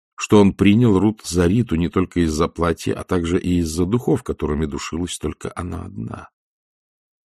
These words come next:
И всё же инспектору по криминальным делам Рассену удалось уличить Рут Ветлингтон только из-за того, что она надела платье Риты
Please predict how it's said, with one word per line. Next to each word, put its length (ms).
И 80
всё 200
же 160
инспектору 580
по 120
криминальным 580
делам 400
Рассену 720
удалось 540
уличить 560
Рут 320
Ветлингтон 800
только 440
из-за 280
того, 260
что 240
она 200
надела 440
платье 600
Риты 420